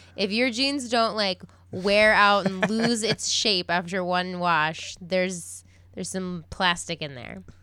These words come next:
Speaker 2: Okay.
Speaker 1: And to, to boot, the name of your jeans right now is Extremely Skinny.
Speaker 2: Ex-, uh, I think it was more like aggressively <laughs> skinny. No, I'm just kidding.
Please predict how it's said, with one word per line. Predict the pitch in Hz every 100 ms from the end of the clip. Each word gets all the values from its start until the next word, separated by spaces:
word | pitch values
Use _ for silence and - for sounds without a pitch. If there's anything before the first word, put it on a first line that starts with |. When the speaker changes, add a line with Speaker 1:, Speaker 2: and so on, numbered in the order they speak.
| - - - -
Speaker 2:
Okay. | 262 302 285
Speaker 1:
And | 277 247
to, | - 285 202 -
to | 302
boot, | 202 247 392 226 202 - - - - - - -
the | 208
name | 226 247 277
of | 262 220
your | 214
jeans | 208 208 202 202
right | 180
now | 180 170
is | 175 185 -
Extremely | 208 - - - - 262 254 311 320 320 320 311
Skinny. | 254 - - 269 247 165 139 202 -
Speaker 2:
Ex-, | 131 - - - - _ _ - - - _ _ _ -
uh, | 135 127 127 123
I | -
think | 151
it | 147
was | 131
more | 131
like | 120 110
aggressively | 107 107 110 104 - 139 131 135 135
<laughs> |
skinny. | - 214 - 151 139
No, | 143
I'm | 104
just | 220
kidding. | - - -